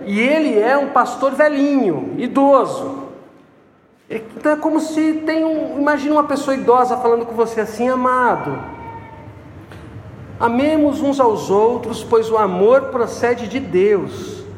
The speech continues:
Aquele que ama, traduz assim: aquele que é capaz de dar prioridade ao outro, que é capaz de olhar para o outro e deixar o outro se expressar, conhece a Deus.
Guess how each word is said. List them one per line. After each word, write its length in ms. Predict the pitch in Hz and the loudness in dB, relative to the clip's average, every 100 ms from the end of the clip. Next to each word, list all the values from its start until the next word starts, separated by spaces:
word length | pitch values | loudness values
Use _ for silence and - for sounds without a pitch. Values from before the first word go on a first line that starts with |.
| - - - - - - | -18 -20 -20 -20 -20 -14
Aquele 340 | - 269 277 | -8 -2 -2
que 200 | 277 262 | -2 2
ama, 360 | 220 269 220 175 | 4 6 4 0
traduz 340 | 214 214 233 | -2 -2 0
assim: 320 | 233 - 185 175 | -2 -2 -2 -2
aquele 600 | 196 175 302 330 339 320 | -4 -2 0 2 0 -2
que 260 | - 226 | -2 0
é 180 | 226 254 | 2 2
capaz 600 | 247 208 175 196 190 185 | 0 -2 0 0 2 0
de 100 | 170 | -4
dar 340 | 180 202 220 - | 0 0 0 -2
prioridade 800 | 269 311 262 233 175 190 185 180 | 0 2 2 0 0 2 0 -2
ao 140 | 151 | -2
outro, 600 | 151 170 196 190 - 143 - - - | 0 2 2 0 -6 -10 -12 -16 -12
que 140 | - | -2
é 80 | 208 | -2
capaz 560 | 214 220 202 208 208 185 | 0 -2 0 0 0 0
de 100 | 185 | 0
olhar 440 | 180 175 220 240 | 0 2 0 0
para 180 | 240 233 | 0 0
o 100 | 180 | 2
outro 380 | 165 170 170 - | 2 0 0 -4
e 20 | |
deixar 440 | 175 170 202 233 | -2 -2 0 0
o 100 | 233 | 2
outro 540 | 185 220 320 339 - 269 | 4 4 4 2 0 -4
se 180 | - 226 | -4 -8
expressar, 1160 | - - 165 151 202 220 226 - - - - | -8 -6 -6 -2 0 2 2 -2 -10 -14 -8
conhece 600 | - 311 311 240 294 294 | 0 4 4 4 2 2
a 60 | 277 | 0
Deus. 580 | 202 180 175 175 151 | 0 0 -2 -4 -10